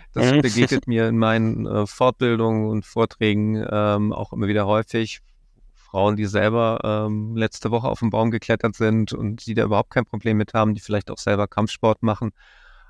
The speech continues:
Speaker 1: äh, Stockkampf oder irgend sowas. Und die haben damit natürlich überhaupt kein Problem. Aber im Mittel ist es dann schon auch eher so,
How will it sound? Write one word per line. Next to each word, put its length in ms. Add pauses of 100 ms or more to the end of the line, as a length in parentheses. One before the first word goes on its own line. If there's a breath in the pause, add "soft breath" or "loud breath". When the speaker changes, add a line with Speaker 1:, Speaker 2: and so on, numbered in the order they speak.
Speaker 1:
äh, 60
Stockkampf 540
oder 220
irgend 240
sowas. 400
Und 420 (100)
die 100
haben 120
damit 220
natürlich 300
überhaupt 260
kein 180
Problem. 640
Aber 460 (360)
im 220
Mittel 260
ist 160
es 120
dann 160
schon 280
auch 340
eher 220
so, 320